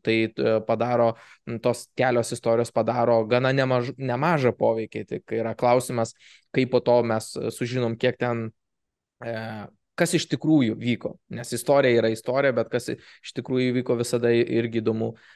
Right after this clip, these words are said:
a, pa-, panagrinėti. Aš norėčiau šiek tiek grįžti atgal ir jūs irgi buvot minėjęs apie tam tikras, a, filosofinės sroves, kurios irgi nagrinėja moralės, a, m, e,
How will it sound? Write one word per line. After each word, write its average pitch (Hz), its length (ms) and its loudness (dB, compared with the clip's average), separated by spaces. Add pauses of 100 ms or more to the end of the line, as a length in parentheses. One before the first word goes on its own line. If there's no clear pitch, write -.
a, 107 320 0
pa-, 104 100 0
panagrinėti. 123 560 0
Aš 143 160 -4
norėčiau 175 320 4
šiek 170 220 -4
tiek - 100 -6
grįžti 147 400 -4
atgal 143 460 0 (240)
ir 131 260 4
jūs 147 300 -2
irgi 143 320 0
buvot 131 320 2
minėjęs 127 420 -2
apie 110 160 -2
tam 113 160 -2
tikras, 123 400 -2
a, 113 160 0
filosofinės 120 720 -4
sroves, 127 320 -2
kurios 113 320 -2
irgi 120 240 -4
nagrinėja 110 480 -2
moralės, 110 560 -2 (380)
a, 110 160 0
m, 110 180 -4
e, 110 160 2